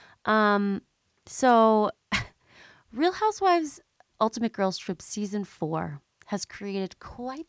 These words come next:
the stir. If you did not know, Caroline Manzo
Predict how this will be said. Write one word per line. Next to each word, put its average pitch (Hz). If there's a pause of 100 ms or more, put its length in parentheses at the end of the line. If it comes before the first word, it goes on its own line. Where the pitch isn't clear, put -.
the 285
stir. - (840)
If 247
you 277
did 339
not 427
know, 226 (680)
Caroline 320
Manzo 185